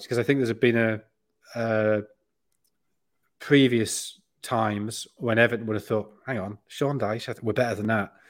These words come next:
Well, they're not. And they're obviously not now. They're bottom of the table when he came in,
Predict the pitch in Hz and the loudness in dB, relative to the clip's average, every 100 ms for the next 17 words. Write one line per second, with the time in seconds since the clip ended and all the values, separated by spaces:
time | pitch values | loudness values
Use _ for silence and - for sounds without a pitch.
0 | - - _ 131 123 117 110 - _ _ | -20 -20 _ 8 8 8 2 -8 _ _
1 | _ _ - 131 117 - - _ _ 127 | _ _ 8 10 10 4 -14 _ _ 4
2 | 120 120 113 - 101 95 107 104 101 104 | 8 10 8 0 -2 -4 -2 -2 0 0
3 | 120 110 104 123 117 101 95 95 101 98 | 0 0 -2 0 0 -2 -6 -4 -6 -4
4 | 104 | -6